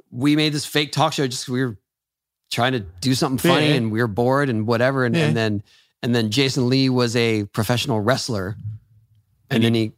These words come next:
Speaker 1: he comes in in this wrestling outfit and we're interviewing. It was so ridiculous, but I just remember, like,
Speaker 2: Man, that sounds so good.
Speaker 1: uh, yeah, but, but it was just, we were just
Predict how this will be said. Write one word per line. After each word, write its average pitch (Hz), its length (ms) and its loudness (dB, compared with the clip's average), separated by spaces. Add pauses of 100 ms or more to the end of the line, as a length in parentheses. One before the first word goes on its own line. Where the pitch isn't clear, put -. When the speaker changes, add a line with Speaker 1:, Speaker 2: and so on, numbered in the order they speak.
Speaker 1:
he - 80 -20
comes 120 300 0
in 120 180 0
in 110 60 -2
this 110 160 -6
wrestling 117 460 -2
outfit 107 360 0
and 104 80 0
we're 107 100 -2
interviewing. 113 360 0
It 120 60 0
was 127 140 2
so - 140 0
ridiculous, 98 500 0
but 107 140 0
I 110 60 4
just 117 160 -4
remember, 117 260 2
like, 98 300 -2
Speaker 2:
Man, 87 120 -14
that 92 100 -8
sounds 101 280 -4
so 107 160 -4
good. 101 300 -2 (160)
Speaker 1:
uh, 147 80 0 (260)
yeah, 208 340 2
but, 151 240 0
but 165 120 4
it 170 60 0
was 160 180 0
just, 165 280 -2
we 123 260 2
were 156 80 2
just 156 200 -2